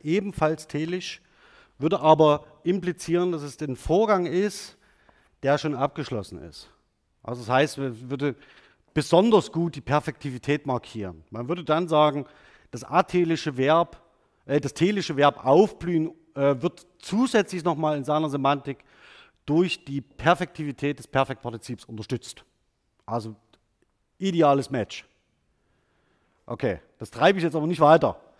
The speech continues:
Sie können jetzt auch sich noch, äh, Verben vorstellen wie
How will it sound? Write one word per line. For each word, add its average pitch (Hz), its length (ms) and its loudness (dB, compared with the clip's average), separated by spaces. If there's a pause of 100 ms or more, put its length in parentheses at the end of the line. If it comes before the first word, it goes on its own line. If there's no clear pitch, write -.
(760)
Sie 131 160 -10
können 208 180 8
jetzt 208 140 2
auch 190 300 8
sich 180 200 -6
noch, - 360 2
äh, 160 320 10 (840)
Verben 165 320 6
vorstellen 160 640 0
wie 143 360 0